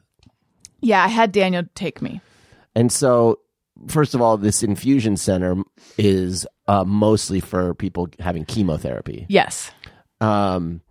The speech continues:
Speaker 1: It's a ke-,
Speaker 2: and
Speaker 1: so my hematologist, I, I gotta give the background. I have to. I'm be-, I'm beholden to the facts.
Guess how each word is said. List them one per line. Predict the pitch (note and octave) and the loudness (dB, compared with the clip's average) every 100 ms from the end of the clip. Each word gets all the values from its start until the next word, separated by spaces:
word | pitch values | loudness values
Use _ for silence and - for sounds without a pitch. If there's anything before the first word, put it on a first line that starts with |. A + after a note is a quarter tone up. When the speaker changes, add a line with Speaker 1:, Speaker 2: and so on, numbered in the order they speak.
| _ _ - | _ _ -4
Speaker 1:
It's | - | 0
a | |
ke-, | A#2 | 0
Speaker 2:
and | A2+ | 0
Speaker 1:
so | - D#4 | 0 -2
my | A3+ D4 | 0 0
hematologist, | C#4 E4+ E4 B3+ A#3 G#3 G#3 F#3+ F3+ - - _ - - - - | 0 -2 -6 -2 -2 -2 0 0 0 -2 -16 _ -20 -20 -20 -6
I, | - C4+ - | -2 0 0
I | |
gotta | D4 D4+ | 2 2
give | A3+ G#3+ | 2 0
the | F#3 | 0
background. | E3 D#3 D#3+ | -4 -4 -6
I | D#3+ | -4
have | F#3+ F3 | -4 -6
to. | - C3+ | -8 -10
I'm | B2+ A#2 - | -8 -10 -2
be-, | G#3+ - | 0 2
I'm | G#3 | 0
beholden | G#3+ G#3+ F#3+ A3 A3 F#3+ D#3+ | 2 0 2 2 2 2 -2
to | - F3+ | -4 -6
the | |
facts. | F3 - F#3+ D3+ - - - | -6 -2 0 0 -4 -12 -12